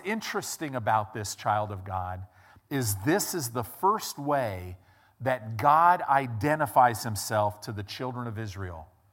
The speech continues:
Think about that. God is looking back to the Passover. And it's the first way that he reveals himself to the children of Israel,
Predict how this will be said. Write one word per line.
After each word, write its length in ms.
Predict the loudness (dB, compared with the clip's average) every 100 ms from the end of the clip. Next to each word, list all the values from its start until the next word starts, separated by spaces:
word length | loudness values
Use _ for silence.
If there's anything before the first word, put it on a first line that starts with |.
| _ _ _ _ -18 -2
Think 220 | 0 0
about 340 | 2 4 2 0
that. 420 | -6 -6 -16 -20 -20 _ _ _ _ _ _ _ _ -14 -2
God 680 | 10 12 12 12 10 6 0
is 280 | -2 -2 -2
looking 440 | -2 -2 -4 -6
back 840 | -2 8 8 8 2 -2 -8 -18 _ _ _ _ _ _
to 160 | -6 -4
the 100 | -4
Passover. 920 | -4 -2 0 0 -2 -2 -2 -8 -12 _ _ _ _ _ _ _ _ _ _ _ -2
And 120 | 0
it's 220 | 0 -2 -4
the 100 | -6
first 600 | -2 2 2 2 -6 -2
way 520 | 4 6 4 -2 -6 -12 -14 4
that 180 | 6 6
he 200 | 0 -2
reveals 600 | 0 0 0 0 0 -2
himself 520 | -6 -2 0 0 -2 -12 _ _ _ _
to 120 | 0
the 140 | 2 2
children 440 | 0 -2 -2 -2
of 140 | -2 -2
Israel, 520 | -4 -4 -6 -6